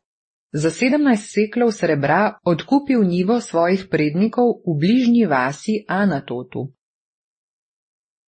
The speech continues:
Po človeškem mnenju je bilo neumno dejanje odkupiti zemljišče, ki je že bilo na področju, ki so ga nadzorovali Babilonci. Sam prerok je napovedal uničenje Jeruzalema, opustošenje Judeje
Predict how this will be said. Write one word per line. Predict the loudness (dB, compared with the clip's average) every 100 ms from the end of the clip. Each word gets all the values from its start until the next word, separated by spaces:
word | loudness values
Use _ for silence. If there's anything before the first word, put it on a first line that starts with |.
| _ -6
Po |
človeškem | -2 0 2 0 0 0 2
mnenju | 2 2 4
je | 2
bilo | 2 2 4
neumno | 4 4 2 2 2
dejanje | 0 0 0 -2 -4
odkupiti | -4 -4 -4 -2 -2
zemljišče, | -2 -2 -4 -6 -8 -6 -2 -2 -4 _ _ _ -4
ki | 0
je | 2
že | 2 2
bilo | 2 4 4
na | 2
področju, | 0 0 0 0 0 -2
ki | -2
so | -2 -2
ga | -2
nadzorovali | -2 -2 0 2 0 2 0
Babilonci. | 0 -2 -2 -6 -8 -10 -12 -12 -14 _ _ _ _ _ _ _ _ _ _ _
Sam | 0 0 2
prerok | 0 2 0 -2
je | -4
napovedal | -4 -4 -2 0 0
uničenje | 0 0 -2 -2 -2
Jeruzalema, | 0 0 0 2 0 0 -4 -6 -10 _ _ _
opustošenje | -6 -4 -4 -2 0 2 2 4
Judeje | 2 0 0 0 0